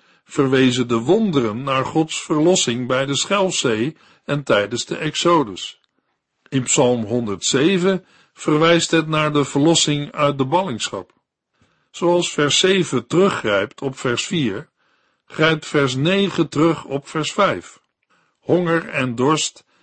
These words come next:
staan voor de geestelijke uitputting en wanhoop tijdens de ballingschap. Het sluit ook aan bij Jesaja vijfenvijftig, waar de profeet het volk oproept om terug te keren tot de Heere,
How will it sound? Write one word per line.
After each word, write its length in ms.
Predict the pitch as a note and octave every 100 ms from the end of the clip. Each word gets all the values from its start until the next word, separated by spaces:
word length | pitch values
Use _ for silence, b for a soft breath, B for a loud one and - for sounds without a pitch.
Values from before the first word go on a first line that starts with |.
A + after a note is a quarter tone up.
| _
staan 460 | - - D#3+ D#3 D3+
voor 180 | D3+
de 100 | C3+
geestelijke 720 | B2+ E3+ E3 - - C#3 C3 D#3
uitputting 800 | D#3 E3+ - - A#2 G#2 F#2 -
en 240 | C#3 C#3
wanhoop 540 | C3+ F#3 E3 A#2+ G2+ -
tijdens 400 | - D3 C#3 A#2+
de 80 | -
ballingschap. 640 | A2 C#3 C#3 - F#2 F#2+ _ _ _ _ _ _ _
Het 200 | _ F3+
sluit 420 | - F#3+ G3 G3+ -
ook 260 | D3+ C#3+
aan 300 | D3+ E3+ F#3
bij 200 | E3 E3
Jesaja 580 | E3 D3 D#3 E3 D3 C#3+
vijfenvijftig, 1000 | C#3+ D3+ D3+ C#3+ D3 F#3 D3+ - G#2+ - b b b b
waar 180 | D3
de 100 | D3
profeet 600 | C3+ C3+ C3 - F3+ G3
het 200 | D3 B2
volk 360 | - F#3 F#3 -
oproept 540 | - G#3+ - A#2 A2 -
om 200 | D#3 D3+
terug 280 | F3+ G#3+ -
te 120 | C#3
keren 380 | - A#2 A2+ A#2
tot 200 | D#3+ D#3
de 60 |
Heere, 420 | D#3+ G3 D#3+ G#2